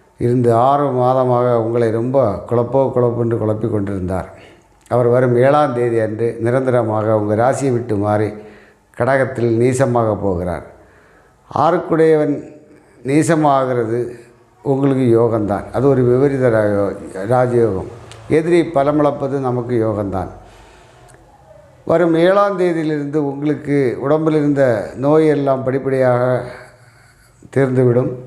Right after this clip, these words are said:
உடல் ஆரோக்கியம் கூடும். எதிரியின் தொல்லை குறையும். வார்த்தையில்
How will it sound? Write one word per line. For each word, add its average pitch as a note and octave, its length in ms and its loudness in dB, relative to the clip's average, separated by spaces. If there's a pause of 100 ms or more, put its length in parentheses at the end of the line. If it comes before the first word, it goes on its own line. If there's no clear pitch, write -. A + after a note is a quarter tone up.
(420)
உடல் C#3+ 200 2 (100)
ஆரோக்கியம் C#3 560 0
கூடும். A#2 300 -2 (500)
எதிரியின் D#3 460 2
தொல்லை C3 260 0 (200)
குறையும். B2+ 400 0 (1400)
வார்த்தையில் F3 540 2